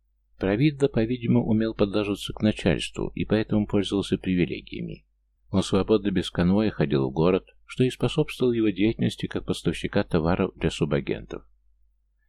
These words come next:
Кроме того, он одно время ходил давать уроки русского языка немцу-доктору, который обслуживал нас. Как-то в разговоре с Провиддом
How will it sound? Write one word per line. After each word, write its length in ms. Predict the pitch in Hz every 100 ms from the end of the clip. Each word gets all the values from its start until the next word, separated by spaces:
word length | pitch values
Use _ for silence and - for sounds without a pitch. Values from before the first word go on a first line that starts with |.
| -
Кроме 300 | 85 80 -
того, 360 | 82 104 160 -
он 200 | 90 87
одно 200 | 85 85
время 280 | 101 110
ходил 260 | - 98 98
давать 300 | 92 98 -
уроки 300 | 92 95 -
русского 340 | 95 - -
языка 340 | 101 98 - 113
немцу-доктору, 1000 | 104 101 - 120 110 - - - - _
который 320 | - 87 90
обслуживал 640 | - - - 71 - 58 58
нас. 300 | - - - _ _ _ _ _ _ _ _ _ _ _
Как-то 320 | - 101 -
в 40 | 98
разговоре 440 | 90 98 95 90
с 80 | -
Провиддом 720 | - 95 104 107 71 60 -